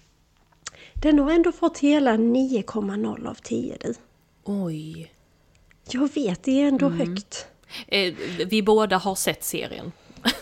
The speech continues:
Speaker 1: Vi båda har sett serien. Den avslutades ju nu, var det i förra veckan?
Speaker 2: Den avslutades den trettonde, så förra veckan, ja.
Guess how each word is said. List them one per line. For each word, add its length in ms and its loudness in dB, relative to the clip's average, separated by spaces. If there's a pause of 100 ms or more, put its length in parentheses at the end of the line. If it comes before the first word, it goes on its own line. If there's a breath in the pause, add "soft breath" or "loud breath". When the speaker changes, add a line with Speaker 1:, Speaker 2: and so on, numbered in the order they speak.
(120)
Speaker 1:
Vi 220 2
båda 320 6
har 80 6
sett 340 2
serien. 400 2
Den 180 4
avslutades 880 0
ju 80 2
nu, 220 2
var 160 0
det 80 -2
i 60 -2
förra 380 -4
veckan? 500 -4 (540)
Speaker 2:
Den 140 -4
avslutades 640 -2
den 120 -2
trettonde, 680 -4
så 140 -4
förra 360 0
veckan, 380 -8
ja. 80 -10